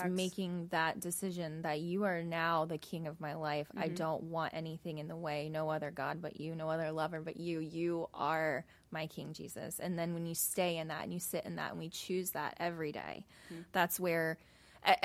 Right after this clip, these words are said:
Speaker 2: everything changes.
Speaker 1: Everything changes.
Speaker 2: Everything changes. Everything in your life changes. Your relationships, your job, your community, your,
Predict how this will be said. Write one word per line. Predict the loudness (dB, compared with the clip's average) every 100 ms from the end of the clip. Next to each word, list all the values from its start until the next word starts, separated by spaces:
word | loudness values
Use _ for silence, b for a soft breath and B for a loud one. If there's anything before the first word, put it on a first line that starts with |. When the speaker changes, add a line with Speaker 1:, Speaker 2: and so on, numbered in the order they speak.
| 10
Speaker 2:
everything | 12 10 10 8 8 8
changes. | 8 8 6 6
Speaker 1:
Everything | 8 8 12 12
changes. | 12 12 10
Speaker 2:
Everything | 10 10 8 8
changes. | 8 8 8 6 4 10
Everything | 10 10 8 6 4
in | 2
your | 4
life | 6 4 4
changes. | 0 0 0 2
Your | 2
relationships, | 4 4 2 2 0 0 0
your | -2
job, | 4 8 10 10 8 B B B B
your | 4 6
community, | 6 8 10 10 8 8 6 6 6
your, | 6 10 10 10 8 6